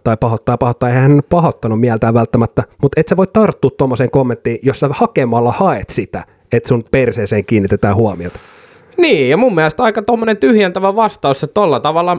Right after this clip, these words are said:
Speaker 2: mä ehkä itekin käyttäytyisin somessa, jos mulle tulisi joku kommentoimaan tollasia asioita, jos mä ylipäänsä olisin somessa niin iso vaikuttaja, että siellä niin tapahtuisi. Mutta,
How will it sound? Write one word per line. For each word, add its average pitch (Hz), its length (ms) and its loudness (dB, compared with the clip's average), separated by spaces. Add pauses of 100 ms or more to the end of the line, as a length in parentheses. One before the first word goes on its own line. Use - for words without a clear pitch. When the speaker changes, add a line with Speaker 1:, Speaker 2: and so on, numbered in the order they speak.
(160)
Speaker 2:
mä 190 280 -2
ehkä 190 180 -8
itekin 180 460 -6
käyttäytyisin 107 680 0
somessa, 110 400 -2
jos 101 140 -4
mulle 104 220 -2
tulisi 110 320 0
joku 104 160 -2
kommentoimaan 101 640 -2
tollasia 101 480 0
asioita, 98 380 0
jos 98 160 0
mä 104 100 2
ylipäänsä 104 400 0
olisin 107 360 0
somessa 95 380 -2
niin 98 220 -4
iso 98 220 0
vaikuttaja, 98 540 -2
että 95 220 -4
siellä 101 240 0
niin 104 220 -2
tapahtuisi. 90 800 -6 (520)
Mutta, 117 420 0